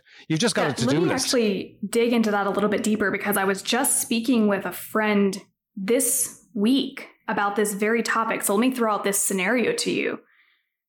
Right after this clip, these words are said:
Speaker 2: Speaking of priorities, so this friend of mine works in an organization that's about twenty-five hundred employees, and he is a data analyst.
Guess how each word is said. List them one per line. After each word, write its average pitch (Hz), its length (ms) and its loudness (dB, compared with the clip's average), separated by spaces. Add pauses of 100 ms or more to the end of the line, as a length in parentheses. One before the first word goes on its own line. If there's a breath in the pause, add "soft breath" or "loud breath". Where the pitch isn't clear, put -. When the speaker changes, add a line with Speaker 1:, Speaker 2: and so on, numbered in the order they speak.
(160)
Speaker 2:
Speaking 240 340 0
of 214 120 -4
priorities, 214 560 0
so 220 520 2 (140)
this 269 460 2 (200)
friend 226 360 0
of 214 100 0
mine 190 340 0
works 196 320 0
in 226 60 4
an 214 80 2
organization 214 640 2
that's 185 160 0
about 185 460 -2 (320)
twenty-five 262 420 2
hundred 214 300 0
employees, 220 800 0 (480)
and 214 480 2
he - 520 0
is 202 240 2
a 190 340 2
data 277 200 2
analyst. - 720 -6